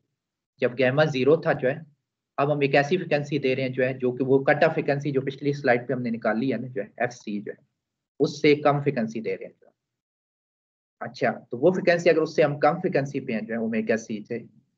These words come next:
तो basically हम ये कह रहे हैं कि omega जो हमने अप्लाई frequency की है जो है, जो applied सिग्नल है waveguide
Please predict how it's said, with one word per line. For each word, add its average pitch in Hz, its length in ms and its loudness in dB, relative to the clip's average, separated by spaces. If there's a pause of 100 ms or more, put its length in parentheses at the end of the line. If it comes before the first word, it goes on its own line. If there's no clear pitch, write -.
(880)
तो 117 260 -4 (160)
basically 139 340 4
हम 135 140 2
ये 127 100 4
कह 135 140 4
रहे 131 80 2
हैं 131 80 -4
कि 131 60 -2
omega 120 420 2
जो 131 200 2
हमने 123 180 2
अप्लाई 127 320 4
frequency 127 460 -2
की 117 220 -6
है 110 80 0
जो 107 160 -8
है, 120 160 -12 (680)
जो 123 60 2
applied 131 340 2
सिग्नल 139 440 2
है 113 60 0
waveguide 101 440 -6